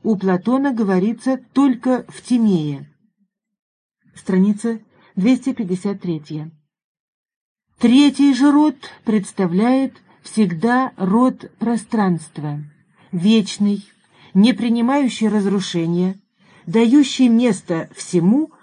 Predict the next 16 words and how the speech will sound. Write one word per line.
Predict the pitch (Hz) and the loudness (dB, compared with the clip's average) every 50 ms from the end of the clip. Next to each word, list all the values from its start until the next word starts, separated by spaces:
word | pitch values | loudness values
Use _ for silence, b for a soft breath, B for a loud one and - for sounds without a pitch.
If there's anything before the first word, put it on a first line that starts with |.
| b | b
что | - - - - - - 240 269 269 - | -16 -16 -16 -6 -2 0 0 0 0 -2
имеет | 233 233 214 202 202 202 214 220 190 - - - | 0 0 2 2 2 0 -2 -4 -6 -8 -10 -8
рождение. | 190 196 208 190 - - - 180 165 151 147 143 139 139 139 - - _ _ _ _ _ _ _ _ _ _ | -4 -4 -4 -4 -6 -4 -4 -4 -2 -2 -4 -8 -10 -10 -14 -16 -20 _ _ _ _ _ _ _ _ _ _
Тимей, | - - 175 160 170 196 247 247 - _ _ _ _ _ | -6 -4 -2 0 0 0 -2 -2 -6 _ _ _ _ _
фрагмент | - 175 180 165 151 170 196 233 247 240 - _ - - | -6 -4 -4 -2 0 0 0 0 -2 -4 -10 _ -10 -6
пятьдесят | 202 180 151 170 - 185 175 185 | -6 -6 -6 -6 -6 -6 -8 -8
второй | - - 175 165 170 202 214 190 | -8 -8 -6 -4 -2 -2 -2 -2
Б. | 175 156 165 151 131 131 - _ _ _ _ _ _ _ _ _ _ _ _ _ _ _ _ _ - _ _ _ _ - _ _ _ _ _ _ _ _ _ _ _ _ _ _ _ _ | 0 0 -2 -2 -4 -8 -14 _ _ _ _ _ _ _ _ _ _ _ _ _ _ _ _ _ -20 _ _ _ _ -20 _ _ _ _ _ _ _ _ _ _ _ _ _ _ _ _
Итак, | - 233 185 - - 262 262 254 247 - - - | 0 0 0 2 0 0 0 0 -4 -10 -4 0
материя | 196 196 208 202 202 - 277 302 277 254 208 180 156 151 151 - | 2 2 2 2 2 2 2 2 2 2 0 -2 -4 -6 -8 -12
хора – | - - - - 208 202 185 170 156 151 143 147 - - _ B B B B B B | -16 -18 -8 -2 0 2 2 2 0 -4 -6 -8 -12 -18 _ B B B B B B
некое | - 208 254 311 302 - 294 285 277 | 2 4 4 4 2 2 0 0 0
пространство, | 277 - 269 240 - - - 170 160 160 160 151 - - 160 160 160 156 160 - _ _ _ _ _ _ | 0 -2 -2 -2 -4 -4 -2 -2 -2 -2 -4 -6 -10 -10 -8 -8 -8 -8 -12 -16 _ _ _ _ _ _
некоторый | - 190 214 262 262 294 285 277 285 277 277 269 | 2 2 2 2 2 0 0 0 2 2 2 0
вид, | 226 180 185 185 185 185 - - - _ _ _ | 0 0 0 0 0 -2 -8 -18 -20 _ _ _
незримый, | 185 196 226 254 190 - 175 170 170 165 170 175 185 185 - | 2 4 4 4 2 0 0 0 0 0 0 -2 -4 -6 -10